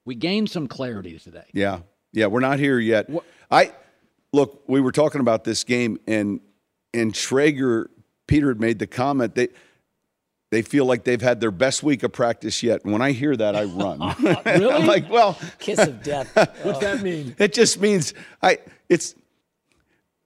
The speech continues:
Speaker 2: I'd like to think, er, I, honestly, when Friday comes and we finish the week of practice, I feel like, "Man, we're ready." I can't recall a time where I thought,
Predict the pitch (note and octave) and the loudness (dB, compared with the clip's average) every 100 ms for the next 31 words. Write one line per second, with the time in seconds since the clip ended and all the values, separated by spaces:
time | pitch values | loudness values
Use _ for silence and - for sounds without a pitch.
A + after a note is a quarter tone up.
0 | _ F3+ G#3 G3 E3+ C#3+ - D#3 - - | _ 2 6 4 4 0 0 0 0 0
1 | D#3 F#3+ - - E3 E3 F#3 E3+ F3+ D#3+ | 0 0 -4 -2 0 2 2 2 0 0
2 | C#3+ A#2 - C#3+ D3+ C#3+ - G2+ E2+ G2+ | 0 -2 2 4 2 -2 -2 -4 -4 -4
3 | G2+ G#2 C#3 C#3 - A#2+ A2+ G#2+ - G#2 | -2 -2 -2 -2 -2 -2 -2 -4 -2 -2
4 | F2+ - F2 - A2+ A2+ B2+ A2 G2+ F2+ | -2 -8 -8 -4 -2 -2 -2 0 0 -2
5 | A2 G#2 A2 G2 E2+ D2+ - _ _ _ | -2 0 0 0 -4 -8 -18 _ _ _
6 | _ F#3 - G3+ - E3+ - D3+ D3+ C#3+ | _ -2 2 0 2 -4 -2 0 2 2
7 | C3+ - C3 B2 A#2+ A2+ A2+ - A2 G2 | 0 0 -2 0 0 0 0 0 0 -2